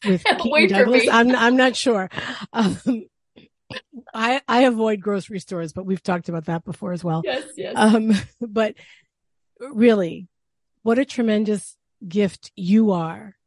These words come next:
Speaker 1: to the church.
Speaker 2: Thank you.
Speaker 1: So thank you for that as well.
Speaker 2: Thanks, Deanna.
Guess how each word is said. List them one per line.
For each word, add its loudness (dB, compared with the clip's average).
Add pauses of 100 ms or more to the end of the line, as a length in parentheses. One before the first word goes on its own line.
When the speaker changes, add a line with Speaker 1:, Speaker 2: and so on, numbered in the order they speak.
(260)
Speaker 1:
to -2
the -8
church. -14 (200)
Speaker 2:
Thank -14
you. -16
Speaker 1:
So -8 (120)
thank -6
you -4
for -12
that -8
as -14
well. -10 (300)
Speaker 2:
Thanks, -16
Deanna. -18